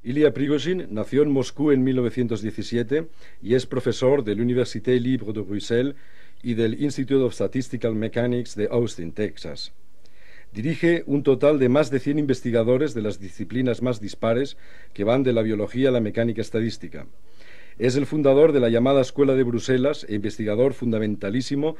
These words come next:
de la moderna termodinámica de los procesos irreversibles. A sus trabajos se debe una nueva concepción del papel del azar en la física y en la biología, y ha acuñado conceptos esenciales, insoslayables, como se ha visto, en los debates sobre el determinismo y el indeterminismo.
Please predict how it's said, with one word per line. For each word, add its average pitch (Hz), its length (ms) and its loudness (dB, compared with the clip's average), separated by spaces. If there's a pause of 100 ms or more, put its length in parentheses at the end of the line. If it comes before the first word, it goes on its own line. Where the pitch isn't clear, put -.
(200)
de 104 140 -2
la 98 80 0
moderna 120 420 2
termodinámica 107 760 -2
de 107 80 -4
los 101 140 -6
procesos 107 460 -6
irreversibles. 104 760 -6 (880)
A 98 60 -6
sus 120 220 -6
trabajos 151 420 6
se 147 100 2
debe 165 240 4
una 143 160 4
nueva 147 280 6
concepción 143 580 0
del 135 160 0
papel 131 320 0
del 120 160 2
azar 127 320 2
en 113 100 0
la 104 120 0
física 151 540 -4 (280)
y 117 140 2
en 120 80 2
la 113 80 4
biología, 120 600 0 (100)
y 110 140 2
ha 139 40 8
acuñado 139 500 4
conceptos 127 480 0
esenciales, 127 760 0 (240)
insoslayables, 117 960 0
como 95 240 -4
se 101 120 -4
ha 98 40 0
visto, 139 400 -4 (280)
en 113 120 0
los 113 140 2
debates 127 400 2
sobre 120 200 0
el 110 60 0
determinismo 110 720 -2
y 113 80 -2
el 113 100 -2
indeterminismo. 110 800 -2